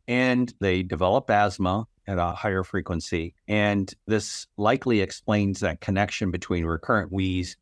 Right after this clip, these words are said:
often due to viruses early in life, and the development of asthma into adulthood. And then lastly is that, again, the severity of that hyperresponsiveness is linked to subsequent risk for exacerbations and asthma severity.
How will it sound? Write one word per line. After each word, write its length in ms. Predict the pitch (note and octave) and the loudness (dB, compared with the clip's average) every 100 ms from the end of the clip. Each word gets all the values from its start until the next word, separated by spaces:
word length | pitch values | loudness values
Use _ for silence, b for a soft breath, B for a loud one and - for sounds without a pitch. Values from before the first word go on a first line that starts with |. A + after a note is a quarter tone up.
| _ - | _ -4
often 240 | E2+ F#2+ | -2 2
due 100 | G2 | 2
to 100 | G#2 | 2
viruses 600 | A2 F#2 F2+ - F#2 E2+ | 4 4 4 0 -4 -2
early 300 | F#2 F2 F2 | -2 0 0
in 60 | E2 | 2
life, 320 | E2 E2 - _ _ | 0 0 -6 _ _
and 140 | G2+ F2 | 0 0
the 80 | |
development 580 | F2 F2+ F#2 F2+ F#2+ F2+ | 2 4 4 4 -2 -4
of 140 | F2 F2 | 0 2
asthma 420 | F2 E2+ F2 D#2+ | 2 0 -4 -4
into 260 | E2+ D#2 E2 | -6 -4 -2
adulthood. 500 | D2+ D2+ D2+ - - _ _ _ _ _ _ _ | -2 -2 -4 -8 -18 _ _ _ _ _ _ _
And 140 | G#2+ | 0
then 120 | A#2 A#2+ | 2 4
lastly 460 | A#2+ A2+ C3 A2+ | 2 2 0 2
is 160 | G2 - | 0 0
that, 340 | F#2+ F#2 - - _ | 0 -2 -8 -20 _
again, 460 | G#2 F#2+ G#2+ F2+ F2 - | -6 0 0 0 -6 -6
the 100 | F#2+ | -8
severity 600 | - G2+ A2+ C3 C3+ C3 | -4 -2 2 2 4 4
of 60 | G#2 | 4
that 160 | F#2+ | 2
hyperresponsiveness 1200 | - G#2+ - F#2 - G2+ F#2+ - E2+ F2 E2+ - - - | 2 -2 2 0 0 0 0 0 -6 -2 -2 -4 -12 -2
is 400 | A#2+ B2 A2+ - _ | 2 2 0 -12 _
linked 340 | G2 G#2 G2 G2+ | 0 0 0 -2
to 320 | G2 F2+ E2 | 0 0 -2
subsequent 580 | - A2+ - - A2 F#2+ | -4 -4 -4 -2 -2 -2
risk 320 | F#2+ G#2 G#2+ - | 0 0 0 0
for 160 | B2 | 0
exacerbations 1000 | G2+ G#2 G2 - F#2 F2 - F2+ E2 - _ _ | 2 2 2 2 0 0 0 -4 -6 -10 _ _
and 100 | F#2 | -4
asthma 460 | D#2 E2 D#2+ - D#2+ | 0 0 0 0 -2
severity. 560 | - D#2+ D#2+ D2 A#1 | -2 0 0 0 -4